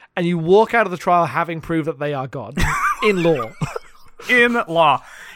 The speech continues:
Speaker 2: Here's, here's the fucking problem, uh, is that I just love that Leonard Hohenberger's clone cannot even convict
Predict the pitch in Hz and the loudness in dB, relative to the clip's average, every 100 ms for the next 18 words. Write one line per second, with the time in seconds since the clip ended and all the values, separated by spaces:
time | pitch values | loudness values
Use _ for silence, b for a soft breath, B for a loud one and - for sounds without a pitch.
0 | B 247 240 180 233 320 214 202 185 - | B 0 0 0 2 2 0 0 0 0
1 | 143 156 143 135 139 120 120 120 - 139 | -2 0 2 2 -2 -6 -8 -10 -4 0
2 | 135 135 135 165 151 165 156 156 - 156 | 2 0 -2 -4 -2 2 4 4 2 0
3 | 165 220 247 190 170 170 165 165 b b | 0 -2 -2 2 4 4 2 -4 b b
4 | b 143 135 170 240 214 196 170 151 151 | b -2 0 2 4 4 4 2 2 2
5 | 143 147 - - 143 131 123 123 - b | 2 0 0 -2 0 0 -2 -6 -10 b
6 | b - 175 185 208 - 185 196 185 175 | b -4 4 6 6 4 -6 -4 -2 -2
7 | 151 - 196 175 147 185 - - - | -6 -4 -2 -2 2 2 2 -4 -10